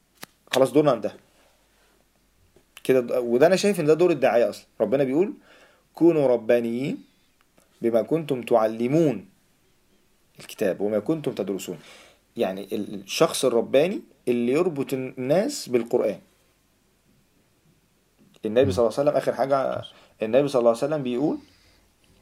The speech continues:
Speaker 1: من فقه الرجل، الرجل الفقيه، أي لما يجي يخطب جمعة مثلًا،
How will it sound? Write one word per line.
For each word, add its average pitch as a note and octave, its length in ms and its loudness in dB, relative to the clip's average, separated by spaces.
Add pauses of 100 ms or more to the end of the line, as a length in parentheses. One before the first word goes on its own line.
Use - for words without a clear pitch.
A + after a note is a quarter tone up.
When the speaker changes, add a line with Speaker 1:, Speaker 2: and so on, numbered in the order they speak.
(280)
Speaker 1:
من A2+ 120 -4
فقه E3 340 4
الرجل، B2+ 360 2
الرجل B2 300 2
الفقيه، B2 400 -4 (640)
أي A2+ 80 2
لما G#2 200 0
يجي C3 140 2
يخطب - 400 0 (1120)
جمعة C3+ 300 4
مثلًا، F3+ 400 -6